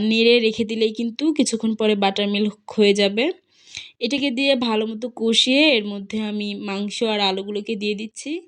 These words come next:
দিয়ে আবারও ভালো মতো নেড়ে কষিয়ে নেব। আমি একটু পানি দিয়েছিলাম যাতে আলুগুলো সিদ্ধ হয়ে যায়,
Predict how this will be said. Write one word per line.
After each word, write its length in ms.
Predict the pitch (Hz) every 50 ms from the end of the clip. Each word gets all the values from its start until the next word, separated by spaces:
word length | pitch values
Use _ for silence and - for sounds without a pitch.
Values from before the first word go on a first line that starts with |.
| _ - - - - - - _ - 202
দিয়ে 220 | 214 226 226 233
আবারও 560 | - - - 202 208 202 196 220 220 233 233
ভালো 260 | 226 226 226 220 226 220
মতো 300 | 226 226 214 220 226 220 220 214 - - -
নেড়ে 400 | 214 208 208 208 202 202 214 226 214
কষিয়ে 360 | - 220 208 - - 226 208
নেব। 200 | 208 208 208 208 247 294 359 349 _ _ - - - - _ _ _ _ _ _ _ _ _ _ _ - -
আমি 180 | 240 240 247
একটু 200 | 254 254 - 311
পানি 340 | 294 - - 214 214 220 226
দিয়েছিলাম 540 | 214 226 226 220 214 - - 226 262 294 311
যাতে 360 | 285 226 202 196 202 196 196
আলুগুলো 500 | - - 175 196 202 196 196 208 208 208
সিদ্ধ 340 | 208 - - 214 196 196 220
হয়ে 260 | 214 202 208 196 196
যায়, 260 | 190 196 196 214 294